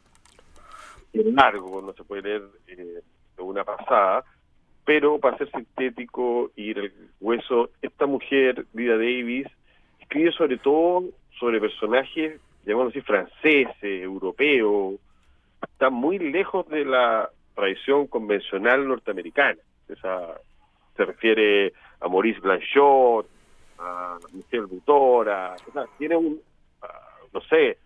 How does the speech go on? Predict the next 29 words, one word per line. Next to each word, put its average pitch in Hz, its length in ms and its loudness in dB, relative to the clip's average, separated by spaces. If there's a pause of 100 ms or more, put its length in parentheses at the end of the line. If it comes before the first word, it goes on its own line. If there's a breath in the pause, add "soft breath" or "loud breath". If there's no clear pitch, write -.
(100)
al 98 100 -8
mismo 113 640 0 (100)
Arthur 123 460 0
Rimbaud, 120 760 0 (920)
tiene, 156 260 2
llamémoslo 151 320 2
así, 160 140 -8
una, 147 420 -2
una 127 160 -4
geografía 123 600 -2
mental 147 680 -2
muy 139 220 -8
distinta 180 720 -12
a 170 40 -4
la 143 300 0
que, - 260 -20 (200)
a 107 60 -6
la 107 100 0
habitual 156 520 2
de, 127 680 -6 (220)
de 117 120 -8
la 110 100 -2
cultura 139 340 -2
norteamericana. 143 760 0 (920)
Eh, 90 340 -4 (840)
y 190 300 2
este 170 240 -2
libro, 151 340 0
además, 147 380 2